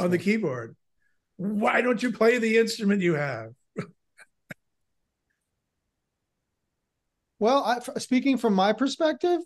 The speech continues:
Speaker 2: Bill, I,
Speaker 1: Yeah.
Speaker 2: you know, um, playing vibraphone and getting tired of the vibraphone sound and ha-, and being up against Nels Cline, for fuck's sake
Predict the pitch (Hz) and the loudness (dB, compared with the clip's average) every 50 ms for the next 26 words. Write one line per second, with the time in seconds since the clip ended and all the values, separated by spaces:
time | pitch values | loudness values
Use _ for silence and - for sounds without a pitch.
0 | _ - 339 359 349 349 349 320 - - 202 196 196 196 196 190 190 190 190 190 | _ -2 0 2 2 0 0 -4 -2 0 2 2 4 2 2 2 2 0 0 -2
1 | 185 185 185 190 - _ - 226 220 220 226 220 214 214 220 202 208 208 202 202 | -2 -4 -8 -12 -16 _ -6 -4 0 2 2 2 2 2 0 0 0 0 0 -2
2 | 196 196 190 196 _ _ _ _ _ - - - 202 214 220 226 226 233 233 233 | -4 -6 -8 -10 _ _ _ _ _ -18 -10 -6 -4 -2 -2 0 0 0 0 0
3 | 240 254 233 214 - _ _ _ _ _ _ _ _ _ _ _ _ _ _ _ | -2 -4 -6 -8 -12 _ _ _ _ _ _ _ _ _ _ _ _ _ _ _
4 | _ _ _ _ _ - 151 151 - 185 185 202 226 226 - 208 190 - - 165 | _ _ _ _ _ -14 -14 -10 -2 0 2 2 2 2 0 -2 -4 -2 -4 -4
5 | 147 135 131 127 127 135 143 143 - _ _ _ _ _ _ _ _ _ _ _ | -4 -2 -4 -4 -4 -6 -8 -10 -12 _ _ _ _ _ _ _ _ _ _ _
6 | - 170 170 170 165 185 185 190 185 180 175 - - 190 175 185 196 202 202 196 | -6 -2 -2 0 2 2 0 2 0 -4 -6 -4 -2 0 0 0 2 0 0 0
7 | 196 175 180 165 147 156 151 170 180 170 175 170 170 175 147 139 135 127 - 151 | 0 -2 -2 -4 -2 0 0 0 0 -2 -6 -6 -4 -4 -4 -4 -4 -4 -4 -4
8 | 135 127 120 117 113 117 120 123 - 143 147 165 190 156 160 147 175 202 190 196 | -4 -4 -4 -4 -4 -6 -6 -6 -4 -4 -2 -2 -2 -2 -4 -2 0 0 0 0
9 | 190 180 185 185 170 175 170 170 - 180 165 160 156 151 - - - 196 180 180 | 0 0 -2 -4 -2 -2 -4 -4 -2 -2 -2 0 0 -2 -4 -6 -4 -2 0 0
10 | 196 196 185 180 - 160 135 - 160 139 123 123 - - - 135 120 117 113 117 | 0 0 -2 -2 -4 -4 -4 -2 -2 -2 -2 -4 -6 -6 -4 -4 -4 -4 -6 -8
11 | 117 _ | -10 _